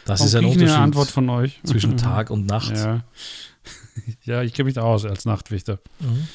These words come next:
Speaker 2: Wie gesagt, da re-, es redet niemand mit mir, weil es ist ja niemand da. Ab und zu kommen die Füchse vorbei.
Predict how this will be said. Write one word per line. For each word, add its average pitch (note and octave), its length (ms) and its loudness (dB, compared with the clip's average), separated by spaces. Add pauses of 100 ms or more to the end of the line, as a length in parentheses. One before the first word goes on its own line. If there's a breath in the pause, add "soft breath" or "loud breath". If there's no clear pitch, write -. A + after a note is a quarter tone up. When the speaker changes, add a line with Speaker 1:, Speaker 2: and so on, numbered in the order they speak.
(180 loud breath)
Speaker 2:
Wie D3 120 2
gesagt, F3+ 220 4
da F#3 40 4
re-, E3+ 260 2
es D#3+ 220 0
redet F#3 260 0
niemand E3 240 4
mit D#3+ 140 -4
mir, D#3 240 0
weil D#3 80 2
es C#3+ 100 -2
ist D3+ 100 -6
ja D#3 80 -2
niemand D3 360 -4
da. D3+ 240 -4 (800 soft breath)
Ab C3+ 180 -6
und D3+ 140 0
zu D3+ 120 -6
kommen D3 280 -4
die C3+ 100 0
Füchse - 420 -6
vorbei. D#3 520 -4